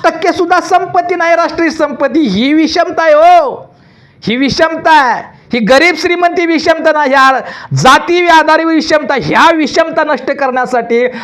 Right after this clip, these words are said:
राष्ट्रीय संपत्तीचं समान वाटप झालं पाहिजे, राष्ट्रीय संपत्तीचं विकेंद्रीकरण झालं पाहिजे,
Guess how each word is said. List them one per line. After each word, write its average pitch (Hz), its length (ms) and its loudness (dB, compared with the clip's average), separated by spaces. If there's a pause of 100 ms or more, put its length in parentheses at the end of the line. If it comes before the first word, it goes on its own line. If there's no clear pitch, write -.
(340)
राष्ट्रीय 247 580 0
संपत्तीचं 311 680 0
समान 370 500 2
वाटप 302 360 2
झालं 220 260 -2
पाहिजे, - 340 -8 (920)
राष्ट्रीय 277 440 2
संपत्तीचं 302 800 0
विकेंद्रीकरण 311 840 0
झालं 247 260 0
पाहिजे, 214 360 -2